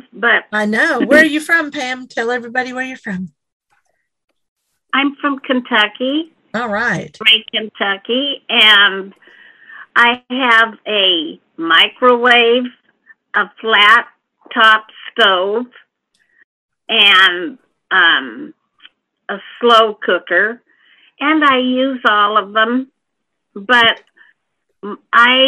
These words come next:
Speaker 1: ha-, I can, I can use the digital slow cook-,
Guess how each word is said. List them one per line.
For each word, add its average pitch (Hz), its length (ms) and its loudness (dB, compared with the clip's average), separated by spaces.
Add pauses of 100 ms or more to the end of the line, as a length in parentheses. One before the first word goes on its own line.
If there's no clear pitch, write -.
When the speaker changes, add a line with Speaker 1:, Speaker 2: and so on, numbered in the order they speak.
Speaker 1:
ha-, 226 280 -4
I 240 180 0 (120)
can, 226 180 -4 (480)
I 240 200 2 (100)
can 285 240 0
use 247 800 0 (120)
the 233 120 0
digital 220 720 -4 (160)
slow 220 320 2
cook-, 226 300 -4